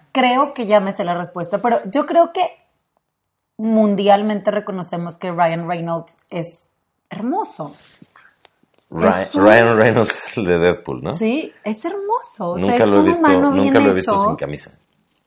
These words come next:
Speaker 1: Te voy a
Speaker 2: ¿O
Speaker 1: mandar
Speaker 2: sí?
Speaker 1: unas fotos,
Speaker 2: ¿O
Speaker 1: te
Speaker 2: no
Speaker 1: voy a
Speaker 2: me he
Speaker 1: mandar
Speaker 2: fijado?
Speaker 1: unas fotos. Sí, sí lo has visto,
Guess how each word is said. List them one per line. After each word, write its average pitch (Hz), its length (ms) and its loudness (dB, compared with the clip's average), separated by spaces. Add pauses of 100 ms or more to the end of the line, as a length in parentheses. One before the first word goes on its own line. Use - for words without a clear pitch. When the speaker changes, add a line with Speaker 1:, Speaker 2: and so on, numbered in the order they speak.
(500)
Speaker 1:
Te - 100 -4
voy 202 80 0
a - 20 0
Speaker 2:
¿O 202 40 0
Speaker 1:
mandar 214 200 0
Speaker 2:
sí? 233 60 0
Speaker 1:
unas 226 220 -4
fotos, - 360 -6
Speaker 2:
¿O 175 80 -6
Speaker 1:
te 185 60 0
Speaker 2:
no - 20 4
Speaker 1:
voy - 20 4
a 196 40 4
Speaker 2:
me 202 40 4
he 196 40 2
Speaker 1:
mandar 214 240 0
Speaker 2:
fijado? 190 100 2
Speaker 1:
unas 208 220 -4
fotos. - 300 -10
Sí, 285 280 -6
sí 226 100 -10
lo 220 120 -2
has 170 100 -6
visto, - 280 -18